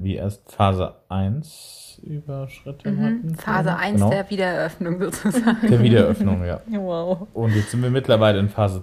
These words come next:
Speaker 1: zwei.
Speaker 2: Und nächste Woche Freitag beginnt Phase drei.
Speaker 3: Wow.
Speaker 2: <laughs>
Speaker 3: Und da seid ihr gar nicht mehr da.
Speaker 2: <laughs> Nein.
Speaker 1: Ja, wir fahren in Phase zwanzig quasi, was schon Deutschland <laughs>
Speaker 2: Ja,
Speaker 1: ist.
Speaker 2: Deutschland ist, ist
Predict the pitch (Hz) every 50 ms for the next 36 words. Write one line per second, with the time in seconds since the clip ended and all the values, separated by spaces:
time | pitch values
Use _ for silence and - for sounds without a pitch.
0 | - _ - - - - - 87 85 92 90 90 90 90 90 90 - 233 226 220
1 | 220 240 277 269 269 262 262 262 247 240 233 - 233 240 262 254 269 247 247 247
2 | - 208 - 233 240 247 - - 240 220 240 190 214 214 - 202 202 226 233 262
3 | 233 196 185 208 - - - - - - - - - - - - - 190 185 185
4 | 196 214 233 262 262 254 226 202 196 190 302 277 - 339 349 - - - - -
5 | - - _ - 220 254 220 262 254 220 240 233 247 240 240 254 196 - 233 254
6 | 269 269 247 - 214 214 233 208 185 - 202 226 - 392 330 247 196 - - -
7 | - - - 320 - - - 285 - - - - 285 285 - 294 294 285 - 285
8 | 233 220 - - - _ _ - - 143 160 151 117 104 113 120 120 113 - -
9 | 139 139 127 123 123 - - 135 131 131 123 117 110 - - - 123 135 160 156
10 | - 98 92 - - - 101 95 98 107 110 104 104 104 - - 117 113 113 110
11 | 107 107 104 - 98 90 78 82 101 117 - - - - - 349 302 - - -
12 | 311 - - 185 - - - - - - 622 - - 220 214 226 - 240 208 196
13 | 190 - - - - - 208 202 - - - -